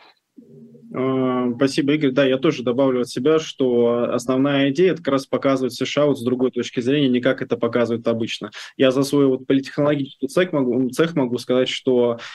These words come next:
а, есть такое восприятие, что да, в С Ш А там крутые избирательные кампании, но в целом им там осталось недолго,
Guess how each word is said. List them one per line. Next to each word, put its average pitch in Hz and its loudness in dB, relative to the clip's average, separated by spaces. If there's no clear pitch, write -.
а, 131 2
есть 151 2
такое 135 0
восприятие, 139 0
что 131 -2
да, 123 2
в 107 -8
С - -8
Ш 131 0
А - 0
там 123 -2
крутые 120 -2
избирательные 131 0
кампании, 175 0
но 156 2
в - -8
целом 127 0
им 113 -2
там 117 0
осталось 123 -2
недолго, 131 2